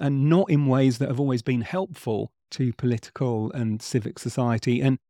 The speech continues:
and you do, I mean, you quote Ranker and, and pose the question really whether we can or should get back to that idea of,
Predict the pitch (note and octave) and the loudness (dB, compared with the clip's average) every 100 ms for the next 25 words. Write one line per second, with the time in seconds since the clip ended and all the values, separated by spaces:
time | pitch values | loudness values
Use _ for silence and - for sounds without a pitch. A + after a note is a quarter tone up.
0 | _ D3 C#3+ C3+ D#3+ F3 C3+ C#3 C3+ B2+ | _ 2 2 6 6 6 4 4 2 2
1 | C#3 - D3+ D#3+ - C3 B2+ B2+ - B2+ | -2 4 6 6 4 4 4 4 2 4
2 | A2+ G#2+ _ _ - C#3 C3 B2 - C#3 | 4 2 _ _ -2 2 2 0 0 0
3 | B2+ - - E3 D#3 - - C3 - C#3 | 0 -2 4 4 4 0 0 0 2 0
4 | C3 C3+ B2+ C3+ C3 B2+ C3 A#2+ - D3+ | 2 2 4 2 2 2 0 -2 -2 2
5 | C#3 C#3 B2 G#2+ - D#3+ D#3 B2+ - C#3 | 4 4 2 0 2 2 2 0 0 0
6 | F#3+ B2+ C#3 D3 - C#3 C3 B2 B2+ B2+ | 0 2 2 0 -2 0 0 -2 0 -2
7 | A#2 B2+ B2+ A#2+ A2+ - A#2 A2+ | 0 0 2 0 0 0 0 -2